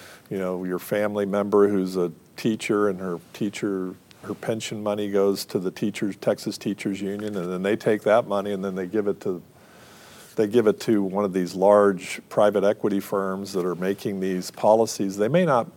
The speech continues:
necessarily fit in line with your policies, but to me, that's another show. But we've got to figure out how to, you know,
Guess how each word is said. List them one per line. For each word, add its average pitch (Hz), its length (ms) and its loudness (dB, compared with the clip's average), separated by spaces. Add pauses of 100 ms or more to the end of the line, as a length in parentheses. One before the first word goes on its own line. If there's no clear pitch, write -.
(120)
necessarily 110 640 2
fit 117 260 -2
in 110 100 0
line 98 300 -2
with 95 140 -6
your 101 120 -2
policies, 104 720 -2 (720)
but 98 180 2 (440)
to - 100 0
me, 139 180 6
that's 127 220 10
another 117 280 4
show. 120 320 6
But 117 120 6
we've 135 180 2
got 156 120 4
to - 80 2
figure 107 420 2
out 98 240 8
how 107 400 6
to, 92 640 -2 (360)
you 101 80 -14
know, 85 440 -4